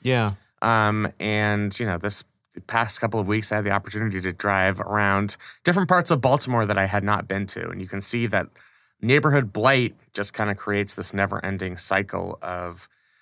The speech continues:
Speaker 2: violence and, uh, and poverty, uh, that you can't,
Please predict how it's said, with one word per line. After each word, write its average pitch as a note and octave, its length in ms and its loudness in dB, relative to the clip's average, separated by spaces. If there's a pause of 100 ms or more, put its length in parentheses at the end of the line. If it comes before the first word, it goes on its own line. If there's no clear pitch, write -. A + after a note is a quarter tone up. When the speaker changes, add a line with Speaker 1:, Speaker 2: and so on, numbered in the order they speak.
(220)
Speaker 2:
violence A#2+ 760 2
and, F#2+ 600 -6 (100)
uh, F2+ 600 -4 (180)
and F2 180 -10
poverty, A2 720 0 (440)
uh, G2 260 0
that G2 140 -2
you A2 80 -4
can't, E3+ 300 -2